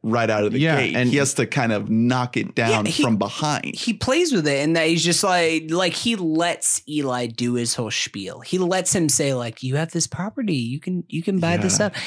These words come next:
Speaker 3: 'Cause then he's just like, "Oh, you're here for money.
Speaker 1: Mm-hmm.
Speaker 3: That's what you're here. That's your motivation here, is that you are here for money. I'm gonna make you <laughs> say that you are a false
Speaker 1: Yeah.
Speaker 3: prophet."
Speaker 1: And he's, like, just chowing down on the steak the whole time.
Speaker 2: Ugh,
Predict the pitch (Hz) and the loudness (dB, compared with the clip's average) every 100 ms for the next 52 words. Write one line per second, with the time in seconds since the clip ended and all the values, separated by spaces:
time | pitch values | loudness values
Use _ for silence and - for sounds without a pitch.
0 | - - 214 208 214 196 190 170 - 175 | -6 0 2 4 4 4 2 0 0 2
1 | 180 165 165 196 165 - 139 123 147 135 | 2 2 2 2 0 2 2 4 2 0
2 | 98 113 - 208 196 147 147 170 160 147 | -4 -10 -4 -2 2 2 2 2 2 2
3 | 147 131 170 135 143 156 160 175 156 139 | 0 0 0 2 2 0 0 0 2 4
4 | 135 123 143 170 151 110 107 95 104 117 | 2 2 2 2 0 -2 -4 -6 -6 -6
5 | 98 135 143 143 143 135 123 131 135 127 | -2 0 0 0 -2 -2 -2 0 0 -2
6 | 98 95 - - - - 160 202 175 139 | -4 -10 -18 -20 -10 -2 0 2 0 0
7 | 143 151 156 - 139 131 - - 127 120 | 0 0 -2 0 2 2 2 2 2 -2
8 | 107 113 110 110 95 92 - 104 - 110 | -4 -6 -4 -2 -2 -6 -4 -2 2 0
9 | 98 92 101 - 113 123 120 117 - 120 | 2 0 -2 0 2 2 2 0 0 -2
10 | - - - 139 113 123 117 113 107 104 | 0 0 2 2 2 2 2 2 2 2
11 | 104 104 - 87 90 - - - 87 - | 2 0 0 0 -2 -4 -6 -6 -8 -4
12 | 107 73 76 71 - - | 0 0 0 -4 -6 -8